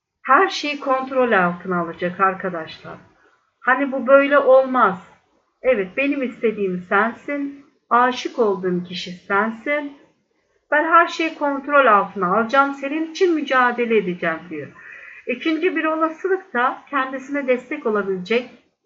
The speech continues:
biri olabilir. Böyle çok sevdiği, saygı duyduğu biri de olabilir. Ee, üçüncü bir olay da aklımızdaki kişi belki bir yerde bir yönetici, e, böyle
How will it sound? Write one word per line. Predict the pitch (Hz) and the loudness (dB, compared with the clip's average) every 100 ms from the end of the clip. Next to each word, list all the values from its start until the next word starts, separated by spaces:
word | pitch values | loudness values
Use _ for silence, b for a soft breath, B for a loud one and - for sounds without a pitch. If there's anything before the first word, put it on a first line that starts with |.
| _ _ - _ _ _ _ _ b b b - | _ _ -20 _ _ _ _ _ b b b -8
biri | 208 254 285 | -4 0 2
olabilir. | 226 226 220 196 185 | 2 0 -2 -4 -2
Böyle | 202 202 208 | 0 0 -2
çok | - 233 | -2 -2
sevdiği, | - - 214 196 196 | -2 -2 -2 -2 -6
saygı | 185 208 202 196 208 | -4 -2 -2 -2 -4
duyduğu | 185 185 196 | -4 -4 -4
biri | 196 208 190 | -4 -4 -4
de | |
olabilir. | 170 165 170 165 160 175 226 - _ B B B B B - | -6 -4 -6 -8 -8 -6 -8 -12 _ B B B B B -8
Ee, | 185 180 170 160 - - | -4 -2 -4 -6 -12 -10
üçüncü | 247 - 302 285 311 | -8 -4 -4 -2 -2
bir | 294 269 | -2 -2
olay | 247 269 277 254 214 | -2 4 6 6 4
da | 240 240 | 2 2
aklımızdaki | 247 247 262 262 233 254 254 311 | 0 -4 -8 -8 -2 -2 -2 -10
kişi | - 180 - 233 277 - _ _ _ _ _ _ B B - | -10 -12 -4 -4 -4 -10 _ _ _ _ _ _ B B 2
belki | 254 262 254 | 2 2 -6
bir | 240 | 0
yerde | 233 226 226 220 | 2 4 0 -4
bir | 220 | -6
yönetici, | 220 220 214 - 196 180 190 170 185 - _ _ _ _ _ B B B B _ _ | -4 -6 -6 -10 -14 -8 -4 -4 -6 -16 _ _ _ _ _ B B B B _ _
e, | 180 175 165 160 160 - - 50 - - - _ _ - | -8 -6 -6 -6 -8 -10 -16 -18 -18 -18 -20 _ _ -8
böyle | 214 240 233 220 | 0 2 2 0